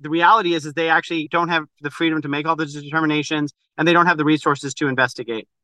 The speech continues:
all those people. So when you look at all those red dots on the map, one of the things to think is that actually only, um,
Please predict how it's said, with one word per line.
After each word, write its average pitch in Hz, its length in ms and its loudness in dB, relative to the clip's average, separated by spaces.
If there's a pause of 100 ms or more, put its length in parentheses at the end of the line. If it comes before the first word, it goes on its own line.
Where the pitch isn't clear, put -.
all 127 120 2
those 123 180 -4
people. 113 320 -6
So 165 140 2
when 165 160 8
you 170 80 8
look 202 200 4
at 190 80 4
all 156 200 6
those 160 180 4
red 143 160 4
dots 135 300 4
on 139 40 -6
the 131 60 -2
map, 151 300 4 (260)
one 160 140 2
of 180 80 2
the 170 40 -2
things 160 240 0
to 151 100 -4
think 214 220 -2
is 156 140 0
that 139 220 4 (360)
actually 170 340 2
only, 165 540 2 (120)
um, 147 400 4